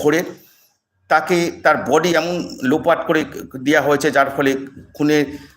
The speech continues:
মানে, তদন্ত চলছে, কিন্তু এখনো পর্যন্ত বডি বা হাড়ের টুকরো, দেহা, মানে, কোনো রকম স্কেলিটন পর্যন্ত মে-, পাওয়া যায়নি। খুনিরা এমনভাবে তার লোপাট করে দিয়েছে। তার তদন্ত তল্লাশি চলছে, বিভিন্ন খালে সেগুলোকে খুঁজে বার করার চেষ্টা হচ্ছে, কিন্তু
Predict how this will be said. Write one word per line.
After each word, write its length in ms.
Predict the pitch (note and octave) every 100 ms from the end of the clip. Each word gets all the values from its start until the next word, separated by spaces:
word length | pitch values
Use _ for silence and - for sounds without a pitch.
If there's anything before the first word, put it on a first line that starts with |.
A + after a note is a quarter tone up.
| -
মানে, 160 | B2+ B2+
তদন্ত 380 | C3+ D3+ E3+
চলছে, 380 | - E3+ F3+ F3
কিন্তু 220 | - C#3+
এখনো 280 | D3+ D3+ E3
পর্যন্ত 280 | D#3 D#3 D3
বডি 360 | G#2 B2+ D3+ D#3+
বা 120 | C#3+
হাড়ের 320 | - D3+ D#3 -
টুকরো, 220 | D3 C#3
দেহা, 320 | B2+ C3 C#3+ C#3+ - A2 C3+
মানে, 140 | C#3+
কোনো 260 | C#3 D#3+ F3
রকম 300 | F3 F3 D#3
স্কেলিটন 560 | - D#3 E3+ F#3 F3
পর্যন্ত 320 | E3+ - D3+ D3
মে-, 300 | C#3 C3+ -
পাওয়া 220 | C3 C3+
যায়নি। 460 | C3+ C#3 D#3+ - - - _ _ _ -
খুনিরা 320 | C#3+ D3 C#3
এমনভাবে 500 | C3+ D3+ F3+ D#3 C#3
তার 140 | C#3
লোপাট 360 | B2 C3 C#3 -
করে 160 | B2 A2+
দিয়েছে। 280 | A2+ A2+ - _ _ _ _
তার 180 | E3+ E3+ - - - _ _
তদন্ত 320 | D3+ D#3 F3 D#3+
তল্লাশি 520 | D#3 D3+ D#3 D3+ D3
চলছে, 340 | D3 D3 D#3
বিভিন্ন 320 | C3+ C#3+ D3+
খালে 380 | C#3+ - C3+ D#3+
সেগুলোকে 340 | D3 C#3 C#3 B2+
খুঁজে 280 | - C#3
বার 180 | C3 C3
করার 180 | C3 C#3 -
চেষ্টা 300 | B2+ - C3+
হচ্ছে, 160 | C3+
কিন্তু 400 | - D#3+ F3+ F3+